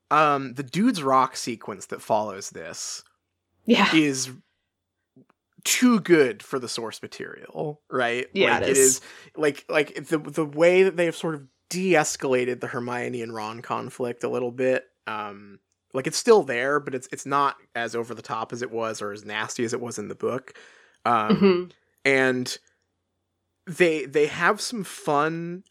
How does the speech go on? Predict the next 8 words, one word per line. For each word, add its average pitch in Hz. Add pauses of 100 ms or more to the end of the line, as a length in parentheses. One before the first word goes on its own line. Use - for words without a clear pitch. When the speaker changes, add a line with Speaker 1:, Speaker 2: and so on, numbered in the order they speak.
Speaker 1:
with 139
his 135
stupid 139
story 120
about 131
the 113
Deluminator. 151
Speaker 2:
<laughs> -